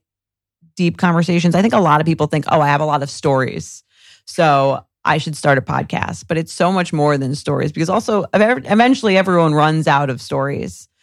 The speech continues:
I think it's about the way you're thinking about things. And a huge part of podcasting is how intimate you can get with the audience, how vulnerable you can be. And that's really hard. And I think that especially in such a public forum, a lot of people are not comfortable with them, or they'll go there, but they won't really go there. They'll go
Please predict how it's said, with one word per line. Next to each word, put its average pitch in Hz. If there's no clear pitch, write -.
I 175
think 202
it's 202
about 156
the 165
way 160
you're 151
thinking 165
about 180
things. 220
And 147
a 185
huge 269
part 311
of 190
podcasting 151
is 135
how 156
intimate 170
you 95
can 80
get -
with -
the -
audience, -
how 147
vulnerable 135
you 135
can 127
be. 143
And 160
that's 240
really 208
hard. 196
And -
I -
think 160
that 143
especially 170
in 151
such -
a 160
public 160
forum, 160
a 143
lot 147
of 160
people 151
are 143
not 135
comfortable 185
with 135
them, 139
or 139
they'll 147
go 214
there, 160
but 147
they 156
won't 156
really 139
go 131
there. 110
They'll 139
go 143